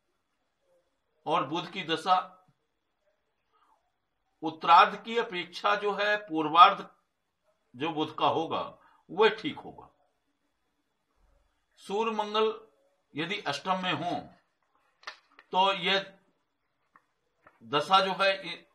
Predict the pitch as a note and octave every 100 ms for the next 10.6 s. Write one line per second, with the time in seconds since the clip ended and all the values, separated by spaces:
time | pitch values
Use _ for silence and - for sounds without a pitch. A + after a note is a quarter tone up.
0 | _ C3+ - F#3 D#3 C3 G#2+ F#2 D#2 -
1 | _ _ _ _ _ _ _ _ _ _
2 | _ _ _ _ _ _ C#3+ F3 E3+ F#3
3 | G3+ G3 F#3+ E3 A#2+ F#2 - _ _ _
4 | _ _ _ _ _ _ _ _ _ _
5 | _ _ - E3+ G3 F3+ F3+ A3 G3+ C3+
6 | - - _ _ _ _ _ _ _ _
7 | _ _ _ _ _ _ _ _ _ -
8 | - - - F3+ G3 G3+ G#3 - _ _
9 | _ _ _ _ _ _ _ - C3+ -
10 | D#3 G3+ F#3+ - -